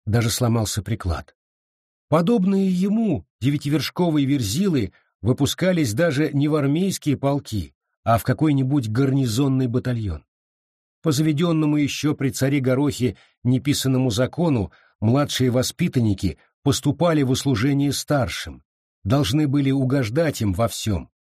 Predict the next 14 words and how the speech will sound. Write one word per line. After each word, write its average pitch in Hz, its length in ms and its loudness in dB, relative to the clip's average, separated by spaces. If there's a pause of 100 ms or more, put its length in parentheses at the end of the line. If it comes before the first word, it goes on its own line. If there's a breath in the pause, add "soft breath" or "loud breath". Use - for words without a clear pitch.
(120)
чистить - 440 0
сапоги, 123 640 0 (340 soft breath)
за 123 160 0
что 156 200 -2
получали 139 500 0
покровительство. 95 920 -2 (760)
Панов 120 540 2
почему-то 156 540 0
именно 175 540 0
меня 147 580 0 (240)
выбрал 120 500 2
в - 80 -8
свои 110 380 0
протеже. 104 840 -2